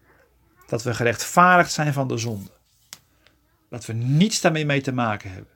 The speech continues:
"Want vroeger was u duisternis,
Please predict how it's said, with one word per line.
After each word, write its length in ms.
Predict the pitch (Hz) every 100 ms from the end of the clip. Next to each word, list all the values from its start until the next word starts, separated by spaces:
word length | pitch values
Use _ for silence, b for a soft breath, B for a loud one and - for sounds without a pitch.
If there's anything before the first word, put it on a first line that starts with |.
| _ _ _ _ _ _ _ _ _ _ -
"Want 220 | 143 147
vroeger 300 | - 247 226
was 140 | 214
u 100 | 185
duisternis, 760 | 175 175 151 - 123 110 - -